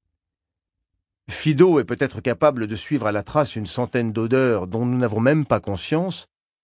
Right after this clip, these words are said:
mais ce sale cabot n'arrivera jamais à jouer aux dames, et même pas aux morpions. Grâce à cette faculté de raisonnement, il nous est inutile d'encourager le développement des cinq sens dans notre patrimoine génétique. En fait,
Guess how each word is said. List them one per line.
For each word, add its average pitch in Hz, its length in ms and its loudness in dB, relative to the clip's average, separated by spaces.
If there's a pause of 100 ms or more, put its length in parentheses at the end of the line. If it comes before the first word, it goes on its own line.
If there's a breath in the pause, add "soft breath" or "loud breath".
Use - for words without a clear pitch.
(140)
mais 147 240 2
ce - 140 -4
sale 131 280 2
cabot 143 420 0
n'arrivera 135 440 2
jamais 131 420 2
à 143 100 2
jouer 113 200 -4
aux 101 140 -2
dames, 120 340 -2 (600)
et 117 180 0
même 101 220 0
pas 113 80 -2
aux 104 100 0
morpions. 110 480 -2 (1400)
Grâce 139 380 2
à 104 60 -4
cette 117 180 -4
faculté 135 540 0
de 104 80 -2
raisonnement, 104 600 0 (580)
il 170 220 2
nous 175 160 2
est 175 140 0
inutile 180 440 0
d'encourager 135 580 2
le 147 140 2
développement 127 600 0
des 104 120 -2
cinq 117 300 -4
sens 170 480 -2
dans 135 180 4
notre 127 320 -2
patrimoine 113 480 -2
génétique. 85 640 -12 (760)
En 131 60 -2
fait, 170 360 0